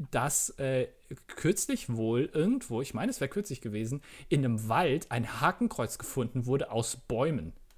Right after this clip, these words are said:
Und zwar sind die so gepflanzt, dass die aus dem Himmel ein Hakenkreuz ergeben. Und zwar aber nur im Herbst, wenn die Bäume irgendwie, ähm, die Farbe ändern,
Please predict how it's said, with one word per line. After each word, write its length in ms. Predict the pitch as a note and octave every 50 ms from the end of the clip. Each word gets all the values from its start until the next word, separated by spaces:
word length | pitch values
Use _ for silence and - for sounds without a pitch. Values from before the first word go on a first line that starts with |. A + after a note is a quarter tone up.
| - - - - - - - - - - - -
Und 180 | - D3 C#3 C3
zwar 400 | - - D3+ C#3+ E3 G3 - F#3+
sind 240 | C#3 F3 F3 D#3+ C#3+
die 80 | C#3
so 240 | B2+ B2+ C3 E3+ C4
gepflanzt, 560 | B3+ C4 - - G#3 G3+ F#3 D#3+ D3+ - -
dass 120 | D#3 C#3 -
die 140 | - - -
aus 160 | D3 C3 -
dem 120 | - C3
Himmel 300 | A2 - - - A#3 F3+
ein 240 | - C3+ A2+ A2 A2
Hakenkreuz 520 | B2 E3 - - A#3 - - A#2 G#2 -
ergeben. 420 | A2+ G#2 - - F2 F2 E2+ F#2+ F#2+ -
Und 120 | B2+ A#2+
zwar 340 | - - D3 C#3+ D3+ - -
aber 200 | D#3 B2+ C3 C#3
nur 160 | D3 F3 B3
im 80 | A#3 G#3+
Herbst, 500 | E3+ F3 G3+ F3 B2+ - - - - -
wenn 140 | C3 C#3
die 80 | C#3 C3+
Bäume 340 | - C#3+ D3+ E3+ F#3+ F#3+ D#3+ -
irgendwie, 520 | D3 D#3+ F3 D#3+ - - D#3+ D#3 D#3 D3+
ähm, 320 | - - D#3 C#3 C#3 C#3 C3+
die 100 | C3 B2+
Farbe 320 | - B2+ A#2 D3+ G3 C4
ändern, 460 | - A#2+ A2+ G#2+ A2 G2+ A2 D3 F3